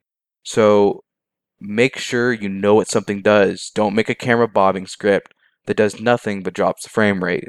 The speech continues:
That's not a good thing. Um, and I'm not trying to sound, like, condescending like that. I'm just saying you have to know what something does before you can implement it. But it's okay to try new stuff.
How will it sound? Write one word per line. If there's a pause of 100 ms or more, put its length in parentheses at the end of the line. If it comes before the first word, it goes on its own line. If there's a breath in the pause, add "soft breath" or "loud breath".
That's (420 soft breath)
not
a
good
thing. (460 soft breath)
Um, (180)
and (120)
I'm
not
trying
to
sound,
like,
condescending
like
that.
I'm
just
saying (440 soft breath)
you
have
to
know
what
something
does
before
you
can
implement
it. (460)
But (720)
it's
okay
to
try
new
stuff.